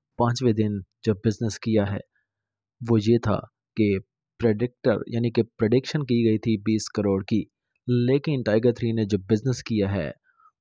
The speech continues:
वो किया है एटीन पॉइंट फ़ाइव करोड़, यानी कि अठारह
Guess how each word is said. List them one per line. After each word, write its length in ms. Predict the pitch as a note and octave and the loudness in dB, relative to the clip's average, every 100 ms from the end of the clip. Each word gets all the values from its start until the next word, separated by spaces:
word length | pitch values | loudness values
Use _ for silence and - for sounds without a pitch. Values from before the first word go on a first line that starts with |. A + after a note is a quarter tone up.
| A2 | -2
वो 120 | A#2 A#2 | 0 0
किया 300 | - A2 G#2 | -2 -2 -2
है 100 | A2 | -4
एटीन 680 | - A2+ G#2+ A2+ A#2 A#2 A2 | -2 -4 -2 -2 0 -2 -6
पॉइंट 480 | - G#2 G2+ G2+ | -6 -4 -2 -4
फ़ाइव 580 | - _ - G#2 E2 C#2+ - _ | -8 _ 0 0 0 -4 -10 _
करोड़, 340 | G2+ F#2+ E2 - _ _ _ _ _ _ _ | -2 -2 -2 -6 _ _ _ _ _ _ _
यानी 400 | A2 B2 C3+ C#3+ | -4 -2 0 -2
कि 340 | C3+ G#2+ G#2 G2+ _ _ - _ _ - | 0 2 4 2 _ _ -20 _ _ -10
अठारह 600 | B2 - - A2+ B2 C3 | -10 -6 0 2 2 0